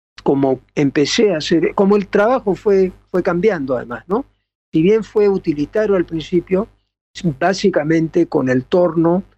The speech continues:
algunas piezas hechas a mano, después fui modulando y fui creciendo con un trabajo que se acercó un poco más a la escultura, a los objetos, y después a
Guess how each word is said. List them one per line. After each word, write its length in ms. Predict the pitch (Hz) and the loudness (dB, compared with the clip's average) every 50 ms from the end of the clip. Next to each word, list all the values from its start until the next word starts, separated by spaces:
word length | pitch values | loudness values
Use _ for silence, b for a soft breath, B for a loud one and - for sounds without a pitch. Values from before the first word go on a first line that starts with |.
| _ _ | _ _
algunas 380 | - 139 147 143 151 151 147 - _ _ _ _ _ _ | -2 0 2 2 0 0 -2 -6 _ _ _ _ _ _
piezas 360 | _ - 147 143 - 165 143 135 | _ 0 0 2 0 -2 -2 -2
hechas 300 | 135 - - 147 - 170 | -6 -8 -6 -4 -2 0
a 60 | 156 | 0
mano, 420 | 156 165 160 156 156 151 202 220 - _ _ _ _ _ _ _ | 0 0 0 0 -2 -2 -4 -6 -8 _ _ _ _ _ _ _
después 580 | 165 143 156 156 - _ - 202 196 190 196 | -2 0 0 0 0 _ 0 0 2 2 0
fui 140 | - - 190 | 0 0 2
modulando 880 | 170 170 170 165 160 151 147 151 160 151 - 165 160 156 165 160 180 170 | 2 4 2 2 2 2 2 2 2 0 0 -2 0 0 2 2 2 0
y 40 | 147 | 0
fui 200 | - - 170 147 | -2 0 -2 -2
creciendo 840 | 143 - 160 156 147 - - 180 156 156 156 156 156 160 165 175 b b b b b _ _ | 2 0 0 0 0 0 0 0 0 0 -4 0 0 0 0 0 b b b b b _ _
con 180 | - 143 147 | -2 0 2
un 140 | 151 156 151 | 2 2 2
trabajo 520 | - 170 156 147 147 151 151 - - 151 143 | 2 2 2 2 2 0 0 0 -2 -2 0
que 120 | - 139 | 0 -2
se 120 | 127 - 160 | 0 0 -2
acercó 440 | 143 - - 156 143 - 190 190 185 | -2 0 -2 -2 0 0 0 0 0
un 120 | 180 170 | -2 -4
poco 300 | 160 - 175 - - 175 | -2 -4 -4 -2 -2 -4
más 260 | 151 156 156 156 - 180 | -2 -2 -4 -2 -2 -2
a 60 | 156 | -2
la 80 | 139 135 | -2 -2
escultura, 600 | - - - 139 131 - - 170 170 170 165 147 | -4 -2 -4 -4 -4 0 0 2 4 4 4 2
a 40 | 143 | 0
los 220 | 135 135 - - | -2 -4 -4 -4
objetos, 560 | 156 123 - - 175 160 160 - 220 208 - B B B B B _ - | -6 -6 -2 0 0 0 0 -2 -4 -6 -6 B B B B B _ -2
y 80 | 196 | 0
después 440 | 175 196 190 - - 214 214 196 - | 0 0 0 0 0 0 0 0 -2
a 80 | 185 | -2